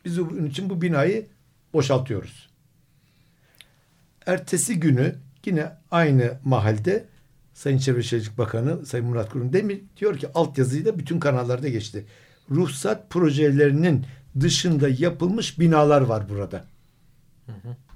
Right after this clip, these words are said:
Speaker 2: Yani
Speaker 1: Bakın.
Speaker 2: onlarda da büyük bir ihtimal kaçak kat var, öyle mi?
Speaker 1: Bakın işte aynısını
Speaker 2: Aynı
Speaker 1: söylüyor.
Speaker 2: şey
Speaker 1: Sayın
Speaker 2: söylüyor.
Speaker 1: Bakan diyor ki,
Speaker 2: Hı hı.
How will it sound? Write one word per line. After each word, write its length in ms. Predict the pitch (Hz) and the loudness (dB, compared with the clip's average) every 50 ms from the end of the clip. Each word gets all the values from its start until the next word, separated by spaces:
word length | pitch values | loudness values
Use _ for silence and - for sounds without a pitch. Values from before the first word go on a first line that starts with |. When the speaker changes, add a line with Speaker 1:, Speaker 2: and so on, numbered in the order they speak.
| - - - - - - - - - - | -20 -20 -20 -20 -20 -20 -20 -20 -10 -6
Speaker 2:
Yani 160 | 127 117 120 | -4 -2 -2
Speaker 1:
Bakın. 120 | - 139 127 | 0 0 0
Speaker 2:
onlarda 360 | 127 135 131 127 127 123 113 | 0 2 2 2 0 0 -2
da 80 | 110 | -4
büyük 200 | 98 104 101 - | -6 -8 -10 -12
bir 60 | - - | -14 -16
ihtimal 220 | - - 139 147 | -12 -10 -10 -10
kaçak 380 | 139 - 113 - - 104 - - | -10 -10 -12 -12 -12 -12 -12 -14
kat 200 | 98 90 - - | -14 -14 -14 -14
var, 80 | 98 107 | -10 -10
öyle 120 | 127 131 | -8 -8
mi? 80 | 127 104 - - - - | -8 -8 -10 -14 -14 -14
Speaker 1:
Bakın 180 | - - - - - | -12 -12 -12 -14 -12
işte 140 | - - - | -10 -8 -6
aynısını 380 | - - 156 190 254 247 240 262 | -2 0 2 2 2 0 -2 -2
Speaker 2:
Aynı 80 | 254 | -2
Speaker 1:
söylüyor. 180 | - - 294 311 | 0 0 2 2
Speaker 2:
şey 220 | 330 349 302 - | 2 2 2 2
Speaker 1:
Sayın 0 | |
Speaker 2:
söylüyor. 200 | - 262 269 285 | 2 2 2 2
Speaker 1:
Bakan 260 | 262 175 233 254 277 | 2 2 2 2 0
diyor 140 | 269 - 277 - | 0 -2 -4 -4
ki, 120 | - 113 | -4 -6
Speaker 2:
Hı 240 | - - - - - | -8 -8 -12 -20 -20
hı. 40 | 98 | -18